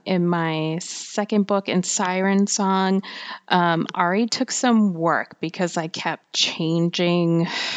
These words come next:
her personality and her quirks. Um, so I probably wrote the first twenty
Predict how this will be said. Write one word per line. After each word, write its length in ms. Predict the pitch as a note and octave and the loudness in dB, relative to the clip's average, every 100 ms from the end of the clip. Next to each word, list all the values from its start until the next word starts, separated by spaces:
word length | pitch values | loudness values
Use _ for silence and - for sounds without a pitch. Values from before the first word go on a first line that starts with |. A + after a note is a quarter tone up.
| - | -6
her 180 | - E3+ | -2 -2
personality 1120 | - - F3+ - F3+ D#3 D#3 F3+ G#3 A3+ A3 A3 | -2 0 2 2 0 0 0 -2 -2 0 0 0
and 120 | E3 | 0
her 160 | E3+ | -2
quirks. 580 | D#3+ - D#3 B3+ - - - - - - - - | -4 -2 0 -2 -6 -16 -14 -12 -10 -12 -14 -8
Um, 380 | - F3+ E3 D#3+ - | 2 4 4 0 -2
so 300 | - G#3 F3+ | -2 0 0
I 160 | - G3 | 0 -2
probably 580 | - A#3+ A#3 A3+ G#3+ | 0 -2 0 -2 0
wrote 320 | F#3+ F3 F3+ - | 0 0 0 -2
the 80 | |
first 640 | F3 - F3+ E3+ - - _ | -6 -2 0 2 -2 -4 _
twenty 1000 | - - F#3+ G3+ - A3+ A3 A3 A3 | -6 0 2 2 2 0 2 2 0